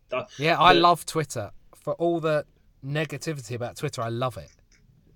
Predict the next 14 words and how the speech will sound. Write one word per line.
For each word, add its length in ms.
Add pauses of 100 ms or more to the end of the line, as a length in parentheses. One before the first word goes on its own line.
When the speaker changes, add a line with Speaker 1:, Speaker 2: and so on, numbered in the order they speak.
(1900)
Speaker 1:
Yeah, 240
well, 260 (200)
I 40
had 160
to 60
come 240
off 200
there, 320 (100)
but 140
maybe 220
I'll 120
go 160
back 260
on. 220